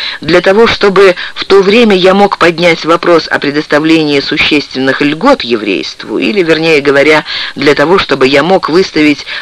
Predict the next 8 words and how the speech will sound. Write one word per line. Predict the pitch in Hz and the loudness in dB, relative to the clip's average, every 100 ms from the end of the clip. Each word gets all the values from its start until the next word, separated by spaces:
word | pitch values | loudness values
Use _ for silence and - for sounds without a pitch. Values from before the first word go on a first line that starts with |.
| - | -6
принцип | - 196 214 156 - 117 | -2 0 0 0 -2 -2
еврейского | 110 156 147 160 135 - 120 120 | -2 0 2 2 0 -2 0 0
равноправия, | 127 131 123 254 277 139 101 - - - - - - | 0 0 0 2 2 2 -2 -2 -10 -20 -20 -20 -4
необходимо, | 165 156 156 143 147 135 | 0 0 0 -2 -2 -2
чтобы | - 131 131 | -2 -2 0
еврейство | 127 135 190 190 - 113 104 - - - | 0 2 2 0 -2 -2 -2 -6 -12 -2
усвоило | 175 - 165 196 208 196 | -2 -2 2 4 4 4
себе | 196 - 160 190 | 2 0 2 2